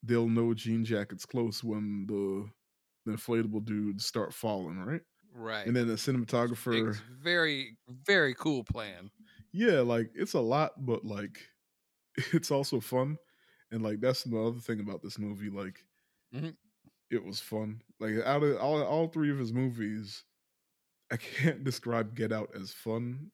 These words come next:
Speaker 1: even though it was great. But Us
Speaker 2: Yeah.
Speaker 1: and Nope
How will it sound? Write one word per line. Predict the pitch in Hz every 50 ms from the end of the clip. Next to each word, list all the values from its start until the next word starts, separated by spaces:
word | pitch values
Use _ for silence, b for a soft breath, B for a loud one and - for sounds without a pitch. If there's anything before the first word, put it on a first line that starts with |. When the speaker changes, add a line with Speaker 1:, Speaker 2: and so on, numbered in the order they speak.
| _ _ _ -
Speaker 1:
even | 123 117 107 113 107
though | 110 107
it | 98 -
was | 104 107 117 117 117 - - _ _ _ _ _ _ -
great. | 117 120 107 113 135 - - - b b b b b b b b b b b b -
But | 123 110 - - -
Us | 113 123 135 131 - 120 120
Speaker 2:
Yeah. | 120 117 110 104 101 98 95 -
Speaker 1:
and | 117 113 110 107 107 107 104 110 110
Nope | 113 117 113 110 -